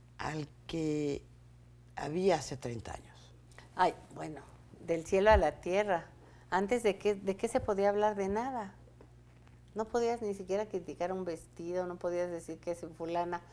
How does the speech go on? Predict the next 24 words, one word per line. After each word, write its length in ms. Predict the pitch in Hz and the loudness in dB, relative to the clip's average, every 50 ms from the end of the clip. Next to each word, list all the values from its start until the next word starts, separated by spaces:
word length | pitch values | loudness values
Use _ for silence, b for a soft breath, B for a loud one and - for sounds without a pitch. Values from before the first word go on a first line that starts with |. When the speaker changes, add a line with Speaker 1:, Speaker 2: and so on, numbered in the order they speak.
| B B B - | B B B -6
Speaker 2:
andaba 340 | 175 180 180 180 185 180 | -2 0 4 4 4 4
con 240 | - - 190 190 180 | 4 2 -2 0 4
perengano, 600 | - 160 151 156 151 147 - 165 170 180 190 190 190 | 4 4 4 4 2 -4 -2 2 2 2 4 2 0
no 160 | 202 220 220 | 0 0 0
podías 260 | 262 262 262 254 254 | 2 2 2 2 2
decir 240 | 233 214 214 208 202 | 0 -4 -4 -4 -2
nada, 220 | 202 208 220 220 B B B B | 0 0 -2 -2 B B B B
si 160 | - - 220 | 4 8 10
era 160 | 208 208 190 185 | 10 10 10 6
gay, 240 | 180 185 185 202 214 | 4 2 0 0 0
no 100 | 220 208 | 0 0
era 200 | 202 196 190 185 | 0 2 2 0
gay, 120 | 190 180 180 | 0 -2 -4
no, 220 | 214 240 262 269 | -4 -4 -4 -4
no, 180 | 247 196 196 202 | -4 -4 -4 -6
no. 300 | 202 196 196 202 196 - - B B B B B B B B B B | -6 -6 -8 -8 -8 -10 -14 B B B B B B B B B B
Yo 80 | 247 285 | -2 0
creo 160 | 320 330 302 | 2 2 2
que 80 | 302 277 | 2 2
se 140 | - 240 | 6 6
ha 20 | 220 | 6
abierto 420 | 226 226 214 208 214 - - 208 | 8 8 6 6 4 4 2 2
mucho, 460 | 196 180 170 175 - - - 202 - - - - - - - - - - - - | 2 2 0 -4 -4 -4 -4 -4 -4 -4 -10 -20 -20 -20 -20 -20 -20 -20 -18 -12
¿no? 260 | 165 165 175 196 311 | -8 -6 -6 -6 -6